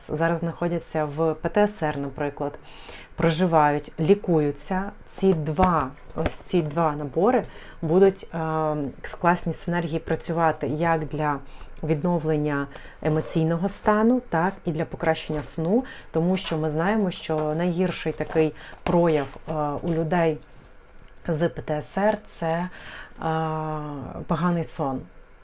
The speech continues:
Е, кошмари, поганий сон, дуже важко заснути. Тому якщо у вас є така проблема, ви можете звернутися саме до набору Freedom Sleep. Ми сьогодні їх з вами розберемо. Цей набір допомагає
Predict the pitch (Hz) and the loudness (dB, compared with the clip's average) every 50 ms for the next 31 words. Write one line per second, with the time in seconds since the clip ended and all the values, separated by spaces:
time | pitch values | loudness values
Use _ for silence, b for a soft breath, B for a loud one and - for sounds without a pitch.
0 | - 160 160 156 - - 160 151 - - 180 175 185 202 214 214 208 196 202 - | -8 -8 -6 -6 -6 -4 -4 -4 -4 -2 0 0 0 2 2 2 0 0 0 -2
1 | 151 156 165 156 151 147 143 - - - 190 202 208 208 208 202 160 160 151 156 | -2 -2 -2 -2 -2 -4 -6 -6 -4 0 2 2 4 4 4 2 2 2 0 0
2 | 143 156 151 - - - 143 143 156 151 - - 196 208 214 208 214 190 185 B | -2 -2 -4 -4 -6 -6 -4 -4 -4 -2 -2 -2 0 0 0 0 0 -2 -2 B
3 | B B B B B B B B - 170 175 180 180 170 - - - - - 185 | B B B B B B B B 0 2 2 4 4 2 0 -2 -4 -2 2 2
4 | 180 175 175 165 151 143 165 165 156 151 - - - - 160 160 160 156 - 147 | 4 4 4 2 2 2 2 4 4 2 2 -2 -2 -2 0 0 0 -4 -6 -8
5 | - - 160 147 143 143 156 190 226 240 226 160 160 151 165 180 - - 160 139 | -6 -4 -4 -2 0 0 2 2 2 2 0 0 -2 -4 -4 -4 -4 -4 -6 -4
6 | 135 151 143 160 190 - - - - 143 - - 156 165 175 170 147 151 151 151 | -4 -4 -4 -2 -4 -6 -6 -6 -8 -6 -4 -4 -4 -2 -2 -2 0 2 2 2
7 | 151 147 147 165 190 202 190 - - 165 160 160 160 151 - - - 143 - - | 2 0 0 0 0 0 -2 -2 -2 -2 -2 0 -2 -4 -4 -2 -2 -2 0 2
8 | 170 220 254 240 - - 151 147 170 175 160 151 147 156 175 - - B B B | 6 6 6 6 4 2 -4 -2 -2 -2 -2 -2 -2 -2 -2 -4 -6 B B B
9 | B B B B B - - - 175 170 160 147 156 170 185 185 165 156 170 160 | B B B B B -4 0 2 4 4 4 4 4 4 4 4 2 2 0 0
10 | 143 135 131 123 117 - - B B B B B B B B B B B B B | 0 0 -2 -4 -6 -10 -16 B B B B B B B B B B B B B
11 | B - - 247 277 269 233 202 175 165 170 190 247 294 294 - - - - - | B 4 6 8 10 10 10 8 6 6 4 4 4 4 0 -6 -14 -16 -10 -4
12 | 175 160 185 - 196 190 185 180 151 190 202 202 208 196 170 180 185 180 180 175 | -2 -2 0 2 2 4 2 2 2 0 2 4 4 4 4 2 2 2 2 0
13 | 170 | -4